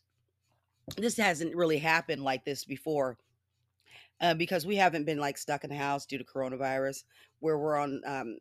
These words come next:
an, a limited campaigning schedule, and we don't have the ability to get out there and door knock and do rallies and shit. So,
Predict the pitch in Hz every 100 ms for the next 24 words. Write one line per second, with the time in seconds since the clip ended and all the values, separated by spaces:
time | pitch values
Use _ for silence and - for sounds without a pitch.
0 | - 139 120 95 - - 139 156 151 135
1 | - 147 139 156 147 143 - 151 139 151
2 | 151 _ - - _ _ _ _ _ -
3 | 151 151 139 143 131 131 151 151 139 147
4 | 143 - 143 135 127 - 151 135 123 139
5 | 139 135 - 143 131 120 131 120 135 190
6 | 220 156 135 123 120 135 120 117 110 147
7 | 127 156 202 185 151 127 123 113 123 -
8 | 131